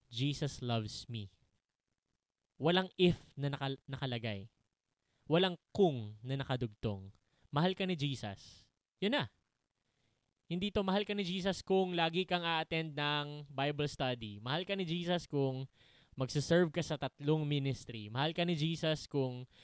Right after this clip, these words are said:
magnunotes ka palagi, et cetera, et cetera. Hindi doon nakadepende yung love ni Jesus para sa'yo at sa atin. The love of Jesus stands alone.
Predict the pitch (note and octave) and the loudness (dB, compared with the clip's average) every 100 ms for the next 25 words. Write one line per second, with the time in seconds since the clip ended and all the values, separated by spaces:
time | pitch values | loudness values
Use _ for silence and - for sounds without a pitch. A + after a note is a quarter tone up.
0 | - - C#3 D3 C#3+ D3 F#3 - E3 E3 | -20 -4 0 2 4 6 4 2 0 2
1 | D#3 C#3 C3 A#2+ A2+ - - C3 D3 C3 | 4 4 2 -2 -4 -8 -8 -4 0 0
2 | B2+ A2+ - A2+ G#2+ G2+ G#2 E3 F3 F#3 | -2 -2 -4 -6 -6 -10 -8 -8 -4 -2
3 | G3+ F#3+ F3 E3+ D#3 D3 D3+ C3+ B2+ G#2+ | 2 4 2 -2 -6 -4 -2 -2 -2 -6
4 | G#2+ - _ _ _ - D#3+ E3 E3 D#3 | -8 -12 _ _ _ -2 0 2 0 0
5 | D3 B2 B2+ A#2+ G#2+ G#2 - - - B2 | -2 -4 -6 -6 -8 -10 -14 -14 -4 -2
6 | B2 C#3 G#2+ A2 - F3 - G#2 G2 _ | -2 -4 -6 -6 -2 -2 -2 -10 -14 _
7 | _ _ _ _ _ B2 A#2+ C#3 C#3 G3+ | _ _ _ _ _ -6 -2 0 4 4
8 | G#3 G#3 D#3 D3 D3+ - A#2 - - C#3 | 2 -4 -4 -2 -2 -2 -4 -4 -4 0
9 | B2+ B2+ - C#3 C#3 D#3 A#2 G2 | 0 -2 -6 -2 4 4 4 -4